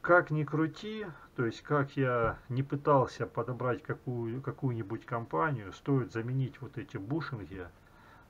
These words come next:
а картридж начинал довольно сильно бледнеть. А, я занялся данным вопросом и выяснил. Оказалось, что вот эти вот бушинги, которые мы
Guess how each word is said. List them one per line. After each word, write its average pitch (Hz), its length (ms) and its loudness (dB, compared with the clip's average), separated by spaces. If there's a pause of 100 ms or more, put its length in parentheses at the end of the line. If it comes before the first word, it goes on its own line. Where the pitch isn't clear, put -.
а 98 180 -2
картридж 139 520 0
начинал 113 560 -4
довольно 113 580 -2
сильно 110 360 -8
бледнеть. 95 640 -10 (1300)
А, 107 480 0 (200)
я 156 500 4 (120)
занялся 131 640 2
данным 123 420 0
вопросом 127 640 -2
и 127 120 -2
выяснил. 104 720 -2
Оказалось, 127 800 2
что 120 520 -2 (220)
вот 113 240 0
эти 143 200 -2
вот 131 160 0
бушинги, 120 560 10
которые 117 500 2
мы 110 260 0